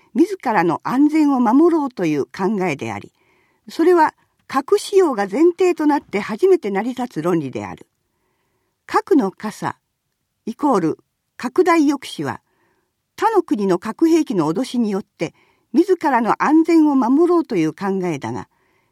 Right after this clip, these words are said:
自国の核であれ、他国の核であれ、核による脅しに頼り、核使用を前提とする点では少しも変わりがない。核抑止力論、核の傘論こそ、核兵器のない世界への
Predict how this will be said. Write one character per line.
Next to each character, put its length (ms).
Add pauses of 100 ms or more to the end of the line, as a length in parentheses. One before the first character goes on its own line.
(160)
自 120
国 280
の 100
核 280
で 140
あ 80
れ、 160
他 160
国 260
の 100
核 240
で 160
あ 60
れ、 140 (540)
核 300
に 120
よ 140
る 120
脅 280
し 140
に 160
頼 280
り、 180 (360)
核 320
使 220
用 140
を 200
前 220
提 240
と 100
す 140
る 100
点 260
で 120
は 160 (360)
少 100
し 120
も 260
変 100
わ 80
り 100
が 120
な 140
い。 100 (1000)
核 340
抑 220
止 220
力 280
論、 260 (440)
核 300
の 120
傘 380
論 240
こ 100
そ、 240 (360)
核 260
兵 180
器 100
の 120
な 120
い 100
世 180
界 280
へ 60
の 180